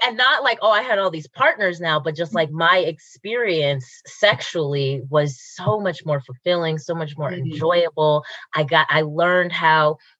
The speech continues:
Speaker 1: to be vulnerable when I wanted to be vulnerable. And when I wanted to get a little, you know, spicier and try some new things, like, I also found comfort in doing that. And I just,
Speaker 2: Mm-hmm.
Speaker 1: I really got comfortable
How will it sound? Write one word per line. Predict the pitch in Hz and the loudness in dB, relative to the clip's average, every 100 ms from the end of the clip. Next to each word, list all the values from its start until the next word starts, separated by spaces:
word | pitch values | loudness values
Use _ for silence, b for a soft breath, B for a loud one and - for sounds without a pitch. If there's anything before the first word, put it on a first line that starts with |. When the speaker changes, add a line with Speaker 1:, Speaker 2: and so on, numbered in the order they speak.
| - | -12
Speaker 1:
to | 190 | -8
be | 156 165 | -6 -6
vulnerable | 139 165 196 190 185 175 170 | 2 4 4 2 2 2 2
when | 160 | 2
I | 151 | 0
wanted | 143 170 185 185 | 0 0 2 0
to | - | -4
be | 175 180 | -12 -8
vulnerable. | 175 170 170 165 156 165 165 160 B B | -4 -4 -4 -6 0 4 4 2 B B
And | 151 156 | -2 0
when | 151 160 | 2 2
I | 160 | 2
wanted | 151 143 151 196 | 2 2 2 0
to | - | -4
get | 220 214 | 0 0
a | |
little, | 220 214 208 214 208 | 2 0 0 0 -2
you | 214 | -4
know, | 220 208 | 0 2
spicier | 214 - 190 240 - 220 214 220 | 0 -2 0 0 -4 0 2 4
and | 190 147 | 4 0
try | - 175 190 208 | -4 2 4 2
some | 208 208 | -2 -4
new | 208 | -6
things, | 214 196 202 202 | -6 -2 0 0
like, | 185 170 | -2 0
I | 165 | -2
also | - 160 180 175 | 2 0 2 0
found | 160 - 151 156 147 | 0 2 2 2 -4
comfort | 160 160 156 - | -6 -6 -6 -6
in | 135 | -8
doing | 139 143 135 | -6 -4 -4
that. | 123 135 185 - | 2 4 4 0
And | 151 | -2
I | 147 | -4
just, | 147 156 170 | 0 -2 -2
Speaker 2:
Mm-hmm. | - 165 - 143 | -12 -18 -4 -2
Speaker 1:
I | 160 | -2
really | 151 170 175 170 160 139 | -4 -2 0 -2 -4 0
got | 151 135 | 2 2
comfortable | - 165 170 - 143 139 135 131 135 | -2 -4 -4 -6 -2 2 4 4 2